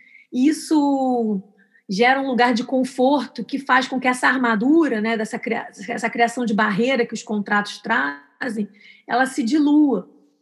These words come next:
E as pessoas entendam o conflito como um lugar de aprofundar a intimidade. Porque é isso. Então,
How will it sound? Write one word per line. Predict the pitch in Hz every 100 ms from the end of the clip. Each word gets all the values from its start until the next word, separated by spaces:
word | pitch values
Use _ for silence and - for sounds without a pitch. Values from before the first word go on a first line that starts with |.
| -
E | 254
as |
pessoas | 262 269 294 277
entendam | 277 - 277 294 285 262
o | 269
conflito | - 269 254 - 294 294
como | 277 277 269
um | 262
lugar | 233 262
de | 262
aprofundar | 262 285 269 262 254
a | 302
intimidade. | 302 247 220 180 165 151 - - _ _ _ _ _ _ _ _ _ _ -
Porque | 196 262
é | 269
isso. | 254 277 - - 190 _ _ _
Então, | - 262 294 269